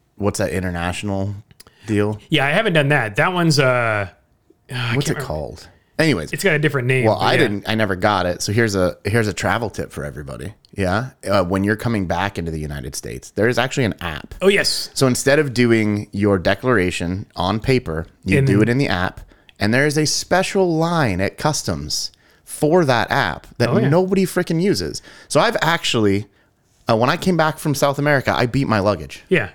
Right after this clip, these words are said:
Speaker 2: the, uh, app is called C B P M P C. So
Speaker 1: Yeah,
Speaker 2: it's,
Speaker 1: it's
Speaker 2: it's,
Speaker 1: a
Speaker 2: it's
Speaker 1: really dumb name.
Speaker 2: Yeah, so it's the Customs and Border Patrol, and then it's, I think it's the Mobile Passport Control or something like that. It,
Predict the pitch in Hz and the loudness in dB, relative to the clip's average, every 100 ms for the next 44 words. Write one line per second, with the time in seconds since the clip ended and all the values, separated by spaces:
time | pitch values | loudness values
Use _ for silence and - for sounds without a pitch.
0 | 135 135 139 139 151 170 185 156 - 151 | -2 2 4 2 2 -2 -2 -10 -4 0
1 | 139 123 - 147 139 131 120 - 180 185 | 2 0 -2 0 2 2 0 0 2 4
2 | 165 170 160 165 160 165 156 _ _ _ | 4 2 2 4 4 2 -2 _ _ _
3 | _ 151 151 139 147 131 - 117 82 - | _ -2 0 0 2 2 0 -2 -4 -14
4 | _ _ _ _ _ _ _ - 135 139 | _ _ _ _ _ _ _ 0 2 4
5 | 156 151 135 101 131 123 107 113 95 92 | 2 4 4 4 4 2 2 2 2 -2
6 | 76 69 - 160 123 160 151 156 - 147 | -4 -10 0 0 2 2 2 0 0 0
7 | 147 135 123 _ - 185 - 202 175 151 | 2 2 -2 _ -4 -2 2 2 4 4
8 | 139 156 160 156 139 - 156 135 127 127 | 4 4 2 0 -4 -2 2 4 4 0
9 | 107 _ _ - 139 139 139 131 - - | -2 _ _ -4 0 2 2 2 0 -4
10 | 117 151 135 120 120 117 131 139 123 - | -2 0 0 0 -2 2 2 2 0 0
11 | 120 127 - - 147 143 139 143 - 143 | -2 -2 -4 -2 0 0 -2 -4 0 2
12 | 139 135 131 147 139 135 127 135 139 139 | 4 4 2 2 2 2 2 0 0 -4